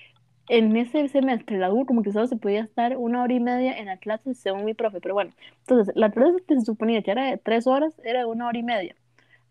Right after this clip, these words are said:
Entonces, yo iba hasta San Pedro. Me levantaba como a las cuatro de la mañana, solamente para una clase de una hora y media, en la cual no conocía a nadie. Después hice un amigo, pero en serio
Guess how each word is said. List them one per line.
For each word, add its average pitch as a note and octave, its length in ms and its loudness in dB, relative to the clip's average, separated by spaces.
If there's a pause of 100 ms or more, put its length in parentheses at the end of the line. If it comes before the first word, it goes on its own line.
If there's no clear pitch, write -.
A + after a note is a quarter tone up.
(280)
Entonces, A3+ 280 4
yo C4 140 4
iba E4+ 260 4 (120)
hasta A#3 300 -6
San F#3+ 240 -4 (100)
Pedro. A3+ 480 -2
Me G#3 160 -8
levantaba G#3+ 460 -2
como E4 160 -2
a A3+ 40 0
las G#3 100 -4
cuatro A3 280 -2
de D4+ 60 -2
la A3 100 -2
mañana, G3 360 -2 (420)
solamente F4 400 2
para G3+ 180 0
una B3 140 -2
clase D4 260 -2
de C4 60 2
una A#3+ 140 -2
hora B3 140 0
y B3 60 0
media, B3 340 0
en G#3+ 100 -4
la G3+ 60 -4
cual B3 240 0
no C4 100 2
conocía A#3 580 -2
a G3 100 -8
nadie. F#3 440 -2 (920)
Después A3 400 2
hice C4+ 160 4
un C4+ 60 2
amigo, C4 380 4 (640)
pero A3+ 160 4
en G3+ 140 0
serio A#3 320 0